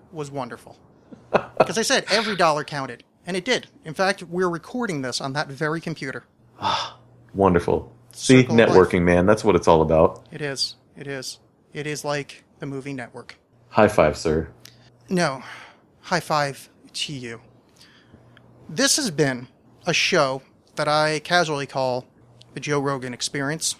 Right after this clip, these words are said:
Speaker 2: With two X's.
Speaker 1: With two X's. The Joe Rogexen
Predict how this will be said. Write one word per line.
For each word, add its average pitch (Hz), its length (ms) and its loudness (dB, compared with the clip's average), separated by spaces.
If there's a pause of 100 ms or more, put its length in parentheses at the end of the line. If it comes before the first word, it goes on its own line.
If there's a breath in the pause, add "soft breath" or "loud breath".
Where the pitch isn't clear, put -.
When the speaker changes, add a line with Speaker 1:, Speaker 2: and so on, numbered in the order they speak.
(840 loud breath)
Speaker 2:
With 107 180 6
two 123 220 8
X's. 92 540 2
Speaker 1:
With 151 140 -10
two 151 180 -6
X's. 135 340 -10
The 139 80 -10
Joe 190 680 0
Rogexen 139 1200 -2